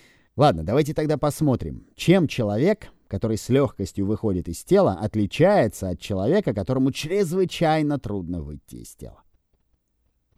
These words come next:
Человек, который с лёгкостью выходит из тела, может управлять большинством коммуникационных точек.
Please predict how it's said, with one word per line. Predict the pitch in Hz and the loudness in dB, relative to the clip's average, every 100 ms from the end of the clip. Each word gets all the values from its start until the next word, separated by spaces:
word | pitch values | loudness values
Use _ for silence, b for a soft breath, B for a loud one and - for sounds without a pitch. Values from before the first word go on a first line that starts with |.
| _ _ _ b b b b | _ _ _ b b b b
Человек, | - 139 151 139 | 0 4 6 4
который | 117 113 117 | 2 0 0
с | - | 2
лёгкостью | 131 135 - 98 - | 4 4 0 -6 -2
выходит | 98 104 110 92 | -2 0 0 0
из | 95 - | -4 -2
тела, | 165 196 190 - | 2 4 4 2
может | - 170 156 160 | 2 4 2 0
управлять | 147 123 117 127 | 0 0 2 2
большинством | 101 123 - 117 101 - 208 214 | 2 0 0 -4 -2 0 0 2
коммуникационных | 196 180 175 156 - 156 151 151 139 | 0 0 -2 -4 -2 0 0 0 -4
точек. | - 82 - - | -6 -12 -12 -20